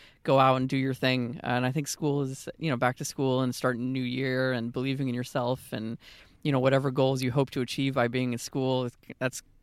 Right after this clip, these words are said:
kinda why I picked this song. It's all wrapped up in there.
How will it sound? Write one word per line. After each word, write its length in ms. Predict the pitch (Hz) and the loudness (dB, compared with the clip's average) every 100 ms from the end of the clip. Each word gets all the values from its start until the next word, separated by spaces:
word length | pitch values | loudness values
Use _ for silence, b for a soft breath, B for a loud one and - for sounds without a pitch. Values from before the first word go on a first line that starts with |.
| - | -6
kinda 220 | - 156 | 2 4
why 280 | 135 131 127 | 6 4 4
I 80 | - | 0
picked 200 | - 147 | -6 -6
this 100 | 131 | -6
song. 260 | - 123 123 | -2 -2 -2
It's 240 | 117 - | -6 -12
all 180 | - 127 | -2 0
wrapped 260 | 127 123 - | 2 0 0
up 180 | 120 - | -4 -2
in 140 | 123 | -4
there. 180 | 131 | -4